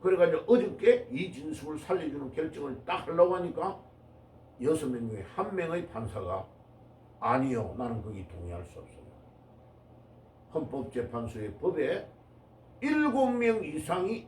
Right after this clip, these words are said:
있어야 언론을 하고 판결을 내릴 수 있다고 돼 있는데 왜 여섯 명인데 우리가 언론회가 결정을 해가지고 내가 만고의 역적의 이름에 내 이름이 들어가면 되겠냐?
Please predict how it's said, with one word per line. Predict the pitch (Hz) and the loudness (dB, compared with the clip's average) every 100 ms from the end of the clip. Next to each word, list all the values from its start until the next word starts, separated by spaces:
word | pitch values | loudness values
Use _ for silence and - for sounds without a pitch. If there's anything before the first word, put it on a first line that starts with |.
| - | -2
있어야 | 254 - 208 190 220 - - - | 0 0 4 6 8 6 0 -4
언론을 | 131 147 180 190 180 | -2 0 2 4 4
하고 | 190 160 - | 4 2 -2
판결을 | - 214 190 156 147 | -8 -4 0 0 2
내릴 | 180 190 | 2 2
수 | - - | 0 -4
있다고 | - - 160 147 | -6 0 0 2
돼 | 143 127 | -2 -4
있는데 | 147 139 185 226 - - - - - - - - 143 | -6 -2 0 0 -2 -16 -20 -20 -20 -20 -20 -14 4
왜 | 220 247 160 | 6 6 6
여섯 | 247 - 233 | 4 4 2
명인데 | 196 175 160 143 | 2 0 0 -2
우리가 | 117 135 123 | 0 0 0
언론회가 | 110 110 123 135 127 117 113 | -2 -4 -4 -4 -2 -4 -4
결정을 | 131 123 117 110 | -6 -6 -6 -6
해가지고 | 104 104 90 113 - - - - - - - | -6 -6 -6 -8 -8 -14 -20 -20 -20 -20 -14
내가 | 113 151 156 143 | -4 0 2 2
만고의 | 123 113 131 156 175 185 190 175 165 | 2 2 2 0 6 8 8 6 0
역적의 | 156 - - 170 165 139 131 139 | -2 -2 -6 -6 -4 -4 -4 -2
이름에 | 123 113 104 95 | -2 -2 -6 -6
내 | |
이름이 | 123 151 123 107 | -4 -2 -2 -6
들어가면 | - 90 92 85 | -8 -8 -8 -10
되겠냐? | 78 80 87 | -12 -10 -10